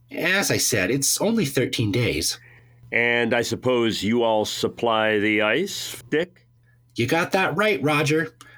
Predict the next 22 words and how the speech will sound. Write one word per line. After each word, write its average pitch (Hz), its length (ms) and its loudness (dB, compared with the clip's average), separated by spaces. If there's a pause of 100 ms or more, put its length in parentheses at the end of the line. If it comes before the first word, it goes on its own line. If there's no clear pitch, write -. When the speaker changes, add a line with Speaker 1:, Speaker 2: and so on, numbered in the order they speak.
(160)
Speaker 1:
Nothing 214 380 0
like 147 140 0
a 98 80 0
little 165 300 2
glacial 139 600 0
ice 180 260 0
grabbing 113 400 2
for 104 220 0
our 90 140 0
cocktail 135 600 -2
ice 120 380 0
and 87 200 -4
drinking 143 380 0
water 85 280 0
needs. 82 580 -2 (320)
And 143 160 0
as 196 200 0
I 175 100 0
say, 139 420 0 (280)
excellent 190 420 0
exercise 135 580 0
too. 156 380 0